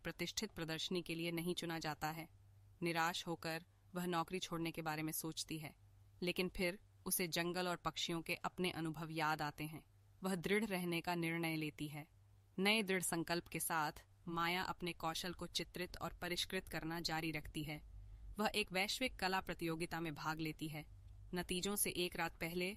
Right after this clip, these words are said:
वह सितारों को देखती है और खुद को याद दिलाती है कि जैसे वे अंधेरे में चमकते हैं, वैसे ही वह भी कर सकती है। माया प्रतियोगिता जीत गई।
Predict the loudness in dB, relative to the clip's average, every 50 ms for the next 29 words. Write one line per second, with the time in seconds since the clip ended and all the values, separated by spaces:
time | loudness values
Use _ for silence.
0 | -6 -4 -2 2 2 2 2 4 2 0 0 2 -2 -2 -2 -2 -2 -2 -4 -4
1 | -4 -4 -4 -4 -4 -8 -10 -16 -16 -16 -16 -16 -4 -2 -2 -2 0 -2 -4 -4
2 | 0 -2 0 0 4 4 4 4 4 2 0 0 0 -2 -4 -2 -2 -4 -6 -6
3 | -10 -16 -16 -16 -6 -4 0 2 2 4 4 4 2 2 0 0 2 2 0 0
4 | 0 0 0 0 0 0 -2 -2 -2 -4 -4 -4 -6 -4 -4 -6 -10 -10 -14 -18
5 | -18 -16 -16 -2 2 2 4 4 4 2 2 2 2 0 0 0 -2 -2 0 0
6 | 0 0 0 0 0 0 -4 -4 -2 -4 -2 -2 -2 -8 -10 -10 -12 -8 -6 -6
7 | -4 -4 -4 0 2 2 4 4 4 4 2 -2 0 2 0 0 2 0 0 0
8 | -2 0 0 0 0 0 0 0 0 0 0 -2